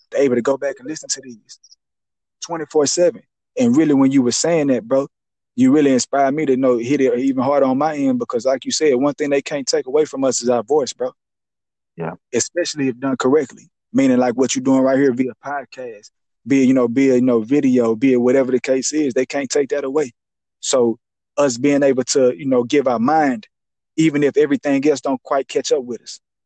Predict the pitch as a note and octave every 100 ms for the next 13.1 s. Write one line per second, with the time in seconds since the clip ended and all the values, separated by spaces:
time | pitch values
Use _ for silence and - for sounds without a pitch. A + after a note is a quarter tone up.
0 | _ - C3 C3+ _ _ - C3 B2 D#3
1 | D#3+ - F#3 D#3 D3 E3 D#3+ - D#3 E3+
2 | D3+ D#3 D3+ D#3 C#3+ A#2 D#3 D#3+ C3+ C3+
3 | C3 C#3+ D#3 B2+ E3+ D#3 _ _ _ _
4 | _ _ _ _ _ - E3+ B2 C3 D#3+
5 | E3 - G3+ E3+ - _ - _ E3+ D#3+
6 | D3+ - E3+ F3 _ _ _ _ - D#3+
7 | C3+ C3 C#3+ C3+ D3+ C3+ F#3+ - _ _
8 | _ _ _ _ - A#3 D3+ D#3 D3 A#2+
9 | - G3 - C#3+ D#3 D3 C#3+ C3+ C#3 A#2+
10 | - D#3 D3 C#3+ C#3+ C3+ D3 F#3 C3 _
11 | _ C3+ C#3+ C#4 C#3+ C#3 - - - F#3+
12 | D3+ D3+ D3 D#3+ E3 C#3+ A2 C3 F3 C3
13 | C#3+